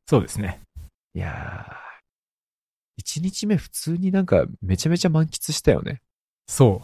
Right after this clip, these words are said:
Speaker 1: う。もともとはドジャース戦入れてなくて、一日目はちょっと、まあ、疲れもあるだろうし、ゆるく行こうみたいなね、感じだったんですよね。
Speaker 2: ゆるく行こう、早く寝ようだった。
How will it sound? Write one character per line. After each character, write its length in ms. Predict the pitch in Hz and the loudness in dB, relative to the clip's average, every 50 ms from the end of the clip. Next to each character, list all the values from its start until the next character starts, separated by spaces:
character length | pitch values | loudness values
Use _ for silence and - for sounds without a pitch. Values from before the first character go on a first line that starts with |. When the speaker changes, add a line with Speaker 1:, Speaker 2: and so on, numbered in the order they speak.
| - | 0
Speaker 1:
う。 40 | 147 | 6
も 140 | 143 143 156 | 8 8 8
と 140 | - 254 254 | 10 10 8
も 120 | 269 269 | 8 8
と 180 | 262 - 311 277 | 6 6 6 8
は 260 | 196 143 131 123 110 | 10 10 8 8 6
ド 140 | 107 135 143 | 4 2 4
ジ 80 | 147 | 4
ャ 60 | 170 165 | 4 4
ー 40 | |
ス 120 | 160 - - | 4 2 2
戦 140 | 180 175 165 | 2 4 4
入 80 | 147 | 6
れ 100 | 151 151 | 4 4
て 120 | - - 165 | 2 4 4
な 120 | 165 156 | 4 2
く 120 | - - | 2 -2
て、 440 | - - - - 120 117 101 90 - - | -14 -2 4 6 8 8 8 6 2 -2
一 240 | 120 - - 185 | -6 -2 2 2
日 260 | 196 208 208 - - 226 | 4 4 4 4 6 8
目 140 | 226 214 | 8 10
は 100 | 165 110 | 10 8
ち 120 | 101 - 156 | 8 6 2
ょ 20 | |
っ 40 | - - _ | 0 0 _
と、 240 | - 117 101 98 92 | 6 6 6 6 6
ま 160 | 87 107 117 | 6 6 6
あ、 60 | 110 - | 6 6
疲 240 | - - - 160 | 4 2 4 6
れ 100 | 165 180 | 6 8
も 180 | 180 165 131 113 | 8 8 8 8
あ 40 | 123 | 8
る 80 | 135 131 | 8 8
だ 120 | 117 107 | 8 6
ろ 140 | 104 101 95 | 6 4 2
う 40 | 95 | 0
し、 500 | - - - 107 98 92 87 87 - - - _ _ _ _ _ _ _ _ - | -2 0 2 2 2 2 0 -4 -10 -16 -20 _ _ _ _ _ _ _ _ 0
ゆ 100 | 117 120 | 2 4
る 140 | 127 139 135 | 6 6 4
く 200 | - - 156 147 | 6 8 8 8
行 80 | 143 - | 8 6
こ 220 | - - 151 117 | 6 8 8 8
う 40 | 95 | 6
み 80 | 92 | 2
た 120 | - - 82 | -2 -4 -6
い 60 | 80 | -6
な 100 | 87 87 | -6 -6
ね、 220 | 98 110 151 - - _ _ _ _ _ _ _ _ _ _ _ _ _ _ _ - | -6 -6 -6 -8 -12 _ _ _ _ _ _ _ _ _ _ _ _ _ _ _ -2
感 160 | - 101 90 | 0 0 0
じ 80 | 87 92 | 0 -2
だ 80 | 87 | -4
っ 40 | - | -6
た 100 | - 67 | -6 -10
ん 40 | - | -10
で 60 | - | -10
す 80 | - 117 | -10 -10
よ 60 | 110 | -10
ね。 200 | 123 120 - - _ _ - | -10 -12 -12 -16 _ _ -8
Speaker 2:
ゆ 100 | 90 87 | -8 -6
る 120 | - 90 | -6 -6
く 180 | - _ - 90 | -8 _ -6 -6
行 100 | 87 - | -6 -6
こ 180 | - - 90 80 | -4 -4 -4 -4
う、 20 | |
早 240 | 85 90 90 87 87 | -4 -4 -6 -6 -6
く 160 | - - 87 | -6 -8 -6
寝 120 | 85 87 | -4 -4
よ 120 | 87 80 62 | -4 -4 -4
う 40 | - | -8
だ 80 | - | -12
っ 40 | - _ - | -16 _ -20
た。 120 | - - | -20 -20